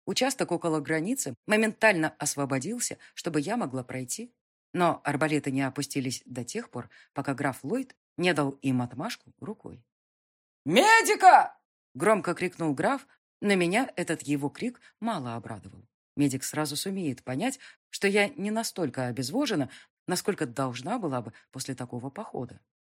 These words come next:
Поэтому, как только я пересекла границу с пустошью,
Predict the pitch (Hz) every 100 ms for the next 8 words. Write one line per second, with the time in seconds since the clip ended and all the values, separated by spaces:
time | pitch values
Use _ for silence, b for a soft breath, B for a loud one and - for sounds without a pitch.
0 | _ _ _ - 165 156 151 143 147 165
1 | 156 139 135 143 139 147 139 135 143 147
2 | 135 131 - - 240 123 - 110